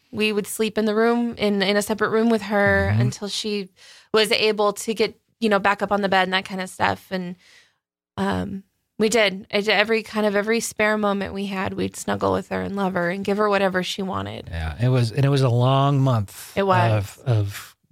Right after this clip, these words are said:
Speaker 2: grueling medication that, that ultimately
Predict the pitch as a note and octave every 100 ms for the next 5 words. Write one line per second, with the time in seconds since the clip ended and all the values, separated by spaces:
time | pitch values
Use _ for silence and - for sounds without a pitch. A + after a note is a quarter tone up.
0 | A#2+ C3 C3 D3 E3 D#3+ B2+ A#2 A#2 A2+
1 | G#2+ B2+ A#2 - G2+ F#2 F2+ A2+ F#2+ -
2 | _ B2 G#2 - C#3 D#3 D#3 F3 D#3 C#3+
3 | D3+ D3 D3